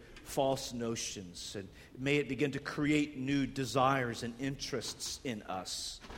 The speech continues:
so that we wrestle with, what does it look like to be virtuous? What does it look like to cultivate virtue? May we honor you.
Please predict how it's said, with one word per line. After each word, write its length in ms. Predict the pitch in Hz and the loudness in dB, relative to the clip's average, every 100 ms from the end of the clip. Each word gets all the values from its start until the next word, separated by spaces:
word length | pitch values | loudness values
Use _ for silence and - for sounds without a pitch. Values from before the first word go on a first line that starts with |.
| - - - | -12 -14 -8
so 220 | - 165 | 2 4
that 280 | 139 - - | 4 12 12
we 460 | 156 160 147 - - - - - - 120 | 12 6 4 0 -12 -16 -18 -16 -10 2
wrestle 460 | 143 156 - 165 | 2 4 6 6
with, 320 | 131 127 - | 6 2 0
what 140 | 139 151 | 0 4
does 160 | 170 | 4
it 300 | 170 - 127 | 2 -2 -6
look 400 | 113 143 147 - | 2 2 2 0
like 320 | 127 110 - - - - - - | 2 2 0 -12 -18 -20 -16 -10
to 100 | 127 | -4
be 180 | 139 | -2
virtuous? 800 | 127 131 143 - 135 117 90 - - | 0 2 2 2 -2 -2 -4 -6 -8
What 240 | 113 107 180 | -8 4 6
does 160 | 165 | 6
it 100 | 175 - 120 | 2 0 -8
look 380 | 120 147 165 - | 2 2 2 0
like 320 | 143 120 - | 2 2 0
to 80 | - - | -10 -8
cultivate 920 | - - 147 139 - 120 113 107 - | -8 -2 -2 -2 -4 -4 -2 -4 -8
virtue? 500 | 98 95 - - 87 82 - - - - - - - - - - - | -10 -10 -8 -8 -10 -12 -16 -20 -20 -20 -20 -20 -20 -20 -20 -20 -6
May 140 | 120 | -4
we 220 | 110 117 | -2 -4
honor 340 | 113 120 123 110 | 0 0 0 -2
you. 220 | 85 | -6